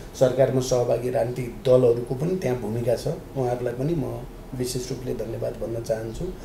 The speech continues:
प्रतिपक्षको पनि कुनै न कुनै रूपमा त्यहाँ भूमिका छ, म उहाँहरूलाई पनि धन्यवाद नै भन्न चाहन्छु। र अझ त्यसमा पनि मधेस केन्द्रित दलहरू, सङ्घीय गठबन्धनका साथीहरू जो, जो लगातार वार्ता संवादको प्रक्रियाबाट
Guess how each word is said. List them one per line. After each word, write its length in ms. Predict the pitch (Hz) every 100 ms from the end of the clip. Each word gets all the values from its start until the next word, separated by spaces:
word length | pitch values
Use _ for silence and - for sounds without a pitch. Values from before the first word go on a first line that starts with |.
| - - -
प्रतिपक्षको 680 | 170 185 185 262 - 180 185
पनि 200 | 208 220
कुनै 220 | 196 226
न 100 | 220
कुनै 180 | 202 170
रूपमा 240 | 143 143
त्यहाँ 220 | 143 135
भूमिका 380 | 120 110 120 120
छ, 120 | -
म 320 | 143 180 127 120 120 147
उहाँहरूलाई 380 | 135 127 131 123
पनि 320 | 147 170 175 - - - -
धन्यवाद 400 | 113 123 123 123
नै 120 | 151
भन्न 260 | 113 117
चाहन्छु। 500 | 113 113 110 113 180 127
र 360 | 127 123 120 -
अझ 140 | 143
त्यसमा 380 | 147 151 135 139
पनि 380 | 127 123 123 123 131
मधेस 380 | 127 127 151 -
केन्द्रित 420 | 135 131 127 -
दलहरू, 440 | 131 123 123 156
सङ्घीय 340 | 170 127 123 127
गठबन्धनका 840 | 127 127 123 131 131 135 131 143 - - -
साथीहरू 560 | - 131 131 135 127 165
जो, 200 | 147 131
जो 480 | 123 - 147 147 - - - -
लगातार 560 | 123 147 151 156 175 147
वार्ता 320 | 131 131 156
संवादको 580 | - 135 139 143 - 143
प्रक्रियाबाट 840 | 135 123 143 143 131 120 - 120